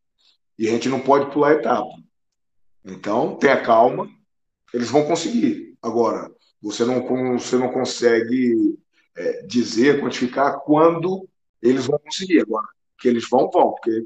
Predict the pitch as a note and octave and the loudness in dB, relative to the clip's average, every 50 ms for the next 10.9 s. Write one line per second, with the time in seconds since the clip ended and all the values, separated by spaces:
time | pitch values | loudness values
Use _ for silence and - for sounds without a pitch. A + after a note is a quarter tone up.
0 | - _ - F#3 F#3 - - E3+ E3+ E3 D#3 D#3 D#3+ - - - C#4 - - C4+ | -6 _ 0 0 0 2 0 0 0 2 4 2 4 4 2 0 0 0 -2 -6
1 | - - A#2+ A#2 A2+ A#2+ C#3+ D3+ - - _ _ _ _ _ G2 G#2 A2 G2 A2 | -2 2 4 4 4 4 2 -2 -8 -14 _ _ _ _ _ -8 -8 -6 -2 0
2 | A2 G#2+ G#2 A2 B2 B2+ B2 D3+ D3 - - D#3+ E3+ D3 A#2 G#2+ F#2+ F2 - _ | 2 2 4 4 4 4 4 2 2 2 -2 -4 -4 -4 -4 -4 -4 -6 -8 _
3 | _ _ _ _ _ _ _ _ _ _ _ _ _ _ - E2+ F#2 G#2 - - | _ _ _ _ _ _ _ _ _ _ _ _ _ _ -12 -8 -8 -8 -8 -10
4 | - - _ _ _ - - - - - - A2+ A#2 B2 C#3 C#3 D3 C3+ B2 C#3+ | -16 -20 _ _ _ -20 -20 -20 -20 -8 -2 0 2 4 4 4 4 2 4 2
5 | D#3 D#3+ D3+ - - D#3+ E3+ D#3+ - - - - D3 C3+ - E3+ D#3+ D#3 D3+ - | 2 2 2 0 0 0 0 4 4 2 4 4 2 0 2 0 0 0 0 6
6 | D#3+ E3 F3+ F3 - E3 D#3 - - _ - D#3+ D#3 D3+ D3+ C3+ A#2 - A2+ B2+ | 6 6 6 6 2 -6 -10 -12 -14 _ -12 -12 -12 -10 -10 -12 -12 -10 -10 -8
7 | C#3+ D3+ D#3+ F3 F3 E3 - - - _ _ _ _ _ _ _ _ _ _ _ | -6 -2 -2 -2 -2 -2 -6 -14 -18 _ _ _ _ _ _ _ _ _ _ _
8 | _ _ _ _ _ _ _ _ _ _ _ _ _ _ _ - - - - - | _ _ _ _ _ _ _ _ _ _ _ _ _ _ _ -12 -12 -12 -16 -20
9 | - _ - A2 A2+ C#3 D3 D3+ D3 B2+ - - - C3 C#3 D3 D3 D3 C#3 C3 | -20 _ -20 -2 2 2 4 4 4 0 -2 0 2 4 4 4 4 2 0 -2
10 | A#2+ - - C3+ C#3+ C3 A#2 B2 B2+ A#2+ A#2+ B2 C#3 D3 D#3 D3+ - | -2 0 2 2 2 2 0 -2 -2 2 2 2 2 2 0 -2 -6